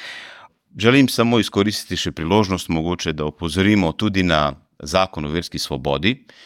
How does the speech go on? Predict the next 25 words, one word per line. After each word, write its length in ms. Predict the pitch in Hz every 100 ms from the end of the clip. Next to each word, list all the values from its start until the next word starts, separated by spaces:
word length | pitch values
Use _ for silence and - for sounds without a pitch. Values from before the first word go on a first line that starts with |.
| _ _ _ -
ki 360 | 90 85 82 82
se 200 | - 82
na, 100 | 80
na 180 | 69
nek 180 | 92 101
način 480 | 87 - 101 92 76
spreminja 840 | - - - 87 101 107 95 80 76
mimo 480 | 82 107 113 90 69
dialoga 760 | 87 80 85 85 92 87 73 73
z 180 | 71 -
verskimi 420 | - 85 - 71 69
skupnostmi. 720 | - 135 107 101 - 92 78 - - - -
Mislim, 340 | 101 - 90
da 80 | 80
je 100 | 73
čas, 520 | - 117 120 - -
da 80 | -
se 120 | -
tudi 220 | - 87 80
država 520 | 82 82 98 98 82 - - _
začne 380 | 73 80 87 82
pogovarjati 720 | - 69 73 101 107 98 95
z 60 | 85
nami 400 | 90 90 85 76 - - _
oziroma 520 | 85 78 85 82 78